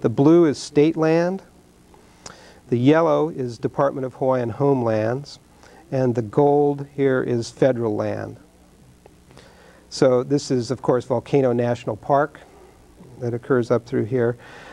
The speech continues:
The red lines that I put on here are the biodiversity areas that I just sort of showed you how we formulated those. And you can see that, uh, there's a lot of state land that covers these biodiversity areas, a good hunk of federal land in some cases,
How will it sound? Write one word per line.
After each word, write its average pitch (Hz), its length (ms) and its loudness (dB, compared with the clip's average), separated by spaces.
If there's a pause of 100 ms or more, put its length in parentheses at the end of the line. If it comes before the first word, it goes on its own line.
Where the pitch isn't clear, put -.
(160)
The 139 100 2
red 160 280 4
lines 147 760 -2
that 135 120 2
I 135 60 4
put 139 240 0
on 131 160 2
here 127 200 0
are 123 120 0
the 113 100 -6
biodiversity 135 840 0
areas 117 380 0
that 120 100 -2
I 117 80 -2
just 113 340 -8
sort 127 160 0
of 113 80 -4
showed 120 320 0
you 113 120 0
how 117 140 2
we 110 140 -2 (300)
formulated 113 840 2
those. 113 400 0 (540)
And 165 100 4
you 180 60 0
can 180 120 2
see - 240 0
that, 151 400 0
uh, 135 200 4
there's 165 260 -2
a 180 40 4
lot 170 300 4
of 147 280 -4
state - 420 0
land 147 320 2
that - 360 -6
covers 139 400 -2
these 131 160 -8
biodiversity 131 800 0
areas, 123 500 2
a 147 80 0
good 165 260 0
hunk 156 240 2
of - 100 -2
federal 139 400 2
land 135 320 0
in 127 80 -2
some 127 260 0
cases, 127 600 0